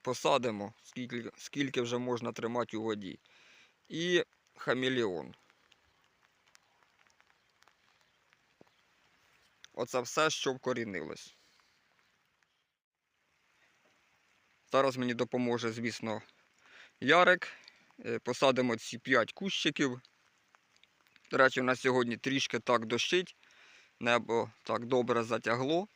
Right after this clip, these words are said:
Дощ дрібний, його майже не видно на камеру, але він є. Якщо постоять так довгенько, то можна добре намокнуть. Так,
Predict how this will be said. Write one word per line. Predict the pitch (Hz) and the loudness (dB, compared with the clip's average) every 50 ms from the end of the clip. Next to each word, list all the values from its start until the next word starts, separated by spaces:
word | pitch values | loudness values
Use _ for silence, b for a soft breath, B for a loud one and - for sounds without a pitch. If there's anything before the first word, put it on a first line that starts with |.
| - | -2
Дощ | - 139 135 123 113 | 2 2 4 4 2
дрібний, | 113 123 131 120 127 160 185 208 202 | 0 0 0 0 2 2 2 2 4
його | 147 123 123 123 120 | 4 4 4 4 4
майже | 123 123 117 110 120 120 | 6 4 4 4 4 2
не | 123 127 | 2 2
видно | 135 175 180 170 151 | 2 0 0 0 0
на | 139 135 127 | 0 0 2
камеру, | - 131 123 120 117 113 113 | 6 4 6 6 4 4 4
але | 120 127 135 | 4 4 2
він | 135 127 120 110 | 2 2 -2 -4
є. | 107 107 110 95 - - B B B B B B B B B B B - | -4 -2 -2 -2 -2 -2 B B B B B B B B B B B -14
Якщо | - - - - - 113 | -12 -10 -8 -6 -6 -4
постоять | - 120 - - - 156 151 135 117 - | -4 -6 -6 0 2 4 6 4 4 2
так | - 101 117 117 | 0 -4 -4 0
довгенько, | 123 120 120 135 143 143 131 - - | -2 0 2 2 0 0 -2 -6 -6
то | - 107 113 | -6 -6 -4
можна | 117 117 120 113 117 117 110 104 110 - _ _ _ _ _ _ _ b b b b b b b b b b b b b - | -2 -2 -4 -2 -2 -2 -4 -4 -4 -10 _ _ _ _ _ _ _ b b b b b b b b b b b b b -10
добре | 123 117 135 127 120 123 120 | -2 0 2 2 2 2 2
намокнуть. | 123 123 127 123 113 101 - - 98 - - - - - | 2 2 0 0 0 -2 -4 -8 -12 -10 -12 -12 -10 0
Так, | - 143 117 113 - - | 2 2 2 2 0 -8